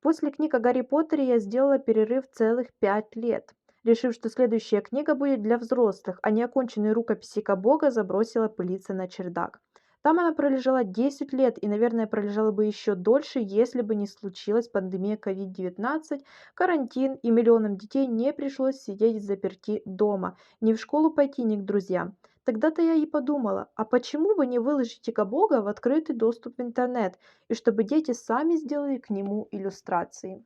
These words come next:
Тут у нас розгортається протистояння двох королівств. заможньої корнікопії та похмурого Смурланду, де якраз на болотах і живе оцей монстр Ікабог.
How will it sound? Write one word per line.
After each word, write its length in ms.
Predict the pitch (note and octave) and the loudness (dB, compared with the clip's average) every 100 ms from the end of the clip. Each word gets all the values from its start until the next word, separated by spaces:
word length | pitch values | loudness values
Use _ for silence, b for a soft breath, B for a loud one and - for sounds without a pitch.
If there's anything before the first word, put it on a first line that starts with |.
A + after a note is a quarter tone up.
| - | -6
Тут 180 | G4+ D#4 | -4 -2
у 80 | B3 | 0
нас 340 | A#3 D4 D#4 | 2 0 0
розгортається 840 | A#3 G#3+ G#3 G3+ A3+ C4 D4 C#4 | -4 -2 -4 -2 0 2 0 -4
протистояння 880 | A#3 G3 F#3+ G#3 - G#3 A3+ C4 B3 | -8 -8 -8 -12 -8 -6 -4 -4 -6
двох 540 | F3+ F3+ F#3+ G3 G#3+ - | -6 -6 -4 -4 -4 -6
королівств. 720 | G#3+ G3+ G3+ G3 F3 - - _ _ _ _ | -6 -4 -4 -6 -10 -16 -20 _ _ _ _
заможньої 680 | G#3+ G#3+ B3+ C#4+ C4+ G3+ G3 | 0 2 4 2 0 -6 -8
корнікопії 1040 | - C4+ C4+ B3+ A#3 - G#3+ A#3 - E4+ E4+ _ | 0 0 0 -4 -10 -4 -4 -4 -4 -4 -4 _
та 240 | G#3 A3+ C4+ | -2 0 0
похмурого 800 | - A#3 - G#3+ A#3+ A#3+ A3 | -2 -6 -4 -4 0 2 0
Смурланду, 840 | A3 - G#3+ A3+ C4+ G#3+ G3 F3+ F#3 | -4 -6 -2 0 2 0 -4 -6 -10
де 320 | E3+ G3+ B3 | -6 -2 -2
якраз 680 | A3+ G#3 G3+ G#3 A3 A#3 - | 0 -4 -2 -2 -2 -2 -6
на 180 | G3+ G3 | -4 -4
болотах 680 | F3+ F#3 G#3+ D4+ D#4 C#4 C#4 | -4 0 2 2 2 -4 -4
і 220 | - A3+ | -6 -4
живе 400 | G3+ F#3+ F#3 A3 | -2 -2 0 0
оцей 320 | B3+ A#3 - | 0 -4 -8
монстр 640 | F#3 F3+ G#3+ G3+ - G3 - | -8 -4 -4 -6 -6 -8 -8
Ікабог. 760 | G3 - F3 E3+ E3 - - | -14 -6 -6 -4 -6 -8 -12